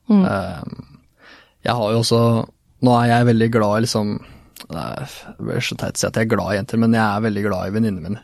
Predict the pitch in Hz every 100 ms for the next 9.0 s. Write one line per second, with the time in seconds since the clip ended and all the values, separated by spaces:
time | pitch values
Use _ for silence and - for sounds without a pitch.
0 | - - 113 117 - 107 104 113 104 110
1 | 113 104 104 104 104 - - 104 104 107
2 | 104 - - - 135 113 127 120 120 120
3 | 120 117 - 131 120 - 117 - 127 135
4 | 220 196 202 127 120 - 127 - 127 120
5 | - 120 _ - 120 117 117 113 113 113
6 | 113 110 110 113 - 110 - 117 95 -
7 | 104 90 - - 104 107 104 - - 214
8 | 185 - - 113 117 117 117 120 123 127